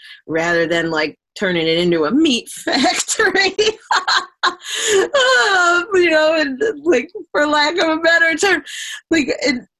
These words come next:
prioritizing my needs and my energy and going into a business model that's, "All right, I'm working one to many, um, in, on the time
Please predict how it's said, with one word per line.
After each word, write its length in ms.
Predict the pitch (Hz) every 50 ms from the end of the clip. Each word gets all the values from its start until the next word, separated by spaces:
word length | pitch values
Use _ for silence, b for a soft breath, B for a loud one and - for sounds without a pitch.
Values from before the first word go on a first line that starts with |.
| - 208 - _ _ _ _ -
prioritizing 760 | - 302 285 302 320 311 302 - 330 285 269 254 269 269 254
my 160 | 247 247 240
needs 480 | 240 247 247 254 277 294 285 247 202 220
and 160 | 226 214 214
my 140 | 202 190 185
energy 460 | - 240 262 262 233 202 185 208 196
and 120 | 180 170 175
going 320 | 196 220 220 226 214 208
into 220 | 202 202 196 196
a 60 | 190 180
business 480 | 175 196 208 202 - 190 190 185 -
model 280 | 185 180 175 175 180 175
that's, 220 | 180 185 180 - 180
"All 80 | 160
right, 140 | 151 143 139
I'm 140 | 143 147 151
working 320 | 151 151 147 - 160 147
one 160 | 143 113 117
to 80 | - -
many, 600 | 107 131 202 240 233 220 190 180 175 175 170 180 185 B B B B B B B _
um, 680 | 170 180 170 160 147 139 131 123 113 113 110 101 - _ _
in, 280 | - 202 185 175 156 131 - _ _
on 300 | - 185 175 170 165 156 147
the 100 | 160 156
time 600 | - - 185 170 175 185 190 196 196 190 190 185